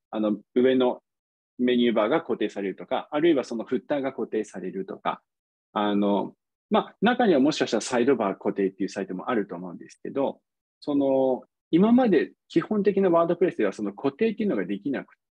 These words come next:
て、あの、プラグインを使ったり、まあ、自分でコードを書いたりして実現しなければいけなかった。が、それが、えー、かなり限定的ではあるんですけど、実現可能になりました。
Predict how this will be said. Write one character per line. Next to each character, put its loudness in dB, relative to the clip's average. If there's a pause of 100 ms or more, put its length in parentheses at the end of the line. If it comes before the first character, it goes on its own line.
て、 -2 (380)
あ -6
の、 -2
プ -2
ラ 4
グ 0
イ 0
ン 0
を -4
使 -8
っ -6
た -6
り、 -2
ま -4
あ、 -4
自 -2
分 -4
で -2
コ 0
ー 0
ド 0
を -2
書 -4
い -6
た -10
り -10
し -20
て 2
実 -8
現 -6
し -12
な -8
け -8
れ -4
ば -4
い -6
け 0
な -2
か -12
っ -14
た。 -8
が、 -4 (560)
そ 0
れ 4
が、 -2 (800)
え -2
ー、 -12
か 2
な 2
り -2 (300)
限 2
定 4
的 0
で 2
は 0
あ 0
る -2
ん -2
で -2
す -20
け -4
ど、 -2
実 -6
現 -2
可 -10
能 -4
に -4 (120)
な -12
り -10
ま -8
し -12
た。 -18